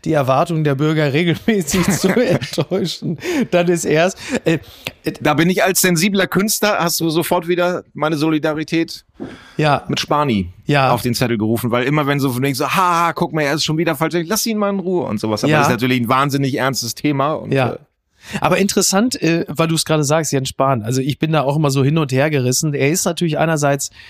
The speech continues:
Speaker 1: sehr forsch, sehr ehrgeizig. Ich habe ihn auch mal persönlich kennengelernt im Rahmen einer Produktion. Zu dem Zeitpunkt war er allerdings noch nicht der Gesundheitsminister der Pandemie. Das war direkt kurz vorher.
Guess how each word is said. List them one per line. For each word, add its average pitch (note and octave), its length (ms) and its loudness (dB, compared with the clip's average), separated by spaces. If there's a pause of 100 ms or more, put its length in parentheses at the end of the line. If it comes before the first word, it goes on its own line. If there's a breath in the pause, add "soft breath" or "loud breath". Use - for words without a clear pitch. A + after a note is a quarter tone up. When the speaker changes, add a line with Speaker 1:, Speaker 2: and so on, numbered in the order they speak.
(160 loud breath)
Speaker 1:
sehr B2 320 0
forsch, D#3 600 0 (120)
sehr C#3 320 2
ehrgeizig. F3 580 0
Ich - 100 -4
habe E3+ 140 -2
ihn D3+ 100 -2
auch D#3 120 -4
mal F3 120 2
persönlich D#3 500 -2
kennengelernt E3+ 440 -2
im C#3+ 120 0
Rahmen D3+ 220 2
einer D3+ 160 0
Produktion. D#3 580 -2 (480 loud breath)
Zu E3 160 0
dem E3+ 180 0
Zeitpunkt E3+ 380 0
war D3+ 140 4
er D3 100 2
allerdings D3+ 420 0
noch C#3+ 140 0
nicht D#3+ 220 -2
der D#3 80 0
Gesundheitsminister D3+ 840 0
der C3+ 140 0
Pandemie. D3+ 500 0
Das A#2+ 140 -2
war C3 180 0
direkt D#3 320 -4
kurz - 300 -4
vorher. D#3+ 400 2